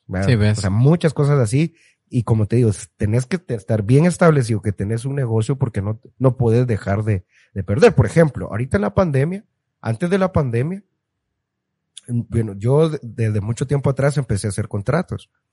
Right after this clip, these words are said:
Speaker 1: pero en la pandemia, pues, habían contratos y, y muchas, gracias a Dios, las parejas que, que estaban y que tuvieron que trasladar,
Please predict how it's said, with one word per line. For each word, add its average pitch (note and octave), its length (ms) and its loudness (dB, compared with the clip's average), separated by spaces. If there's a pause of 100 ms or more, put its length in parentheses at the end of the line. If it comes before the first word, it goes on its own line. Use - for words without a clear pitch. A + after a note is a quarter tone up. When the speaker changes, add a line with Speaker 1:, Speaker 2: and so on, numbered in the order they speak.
(500)
Speaker 1:
pero D3+ 400 8
en G#2+ 180 -4
la G#2+ 120 -2
pandemia, G#2+ 460 0
pues, F#2+ 180 2
habían F#2 300 0
contratos A2+ 680 -4 (580)
y, A2 260 -2 (280)
y A#2+ 200 0
muchas, A#2 600 0
gracias C3+ 600 0
a B2 80 2
Dios, B2+ 200 2
las A2 220 -2
parejas G#2 760 -4
que, G#2 480 -4
que G#2 80 -6
estaban A2+ 500 -4
y G2+ 100 -12
que G2+ 120 -12
tuvieron G#2+ 380 -6
que B2+ 140 -6
trasladar, G#2 580 -4